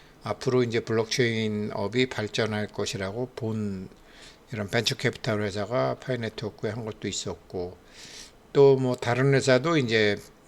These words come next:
이렇게 한 데도 있었고, 블록체인하고 이런 데 굉장히 블록체인 쪽에 블록체인하고 암호화-, 암호화폐에다가 투자 많이 하는 또 어떤 회사도 있었고,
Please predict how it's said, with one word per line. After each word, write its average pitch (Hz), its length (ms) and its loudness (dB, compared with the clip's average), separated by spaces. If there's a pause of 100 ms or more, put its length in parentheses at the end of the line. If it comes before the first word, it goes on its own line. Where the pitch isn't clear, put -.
(760)
이렇게 107 640 0
한 123 260 -2
데도 113 300 2
있었고, 92 640 -4
블록체인하고 107 920 -2
이런 107 240 -2
데 113 180 -2 (400)
굉장히 107 420 -4
블록체인 135 680 4
쪽에 127 500 4 (460)
블록체인하고 123 640 4
암호화-, 113 440 2 (460)
암호화폐에다가 110 880 0
투자 - 280 -2
많이 104 300 -2
하는 104 400 -4
또 117 120 0
어떤 104 300 -6
회사도 101 400 -4
있었고, 85 640 -8